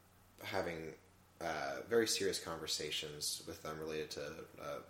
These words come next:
personal matters. But, um, of course, like, I point-, pointed over to Haley, and she was, got very much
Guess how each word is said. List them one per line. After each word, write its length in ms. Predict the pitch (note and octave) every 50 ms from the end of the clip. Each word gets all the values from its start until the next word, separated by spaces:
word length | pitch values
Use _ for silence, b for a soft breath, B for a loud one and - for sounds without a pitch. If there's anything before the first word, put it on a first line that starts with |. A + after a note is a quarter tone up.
| -
personal 340 | - F#2+ F2+ - - E2 D#2+
matters. 400 | D#2+ E2+ F#2 F2+ F2+ E2 D#2+ - - - -
But, 300 | F#2 E2+ D#2+ D#2+ - - - b b b b b b b b b b b b b -
um, 220 | - E2+ E2 E2
of 80 | E2 -
course, 180 | - E2 D#2 -
like, 180 | E2 D#2+ -
I 220 | D#2 D2 D2 D2 D2 - - - - - - - - - - -
point-, 300 | - G#2+ F#2+ F2 - - - -
pointed 220 | G2 F2 E2 E2
over 180 | E2 D#2+ D#2 D2+
to 180 | - - - D#2+ D2+ D2+ D2+ - - - - - - - - - - - - - - - - - -
Haley, 400 | G2 G2 E2+ E2 E2 D#2+ D#2+ D#2
and 100 | D2+ D2+
she 140 | - - D#2+
was, 140 | D#2 D2+ D#2+
got 240 | D#2+ E2 D#2 D2 -
very 100 | D#2+ D#2+
much 160 | D#2 D2 -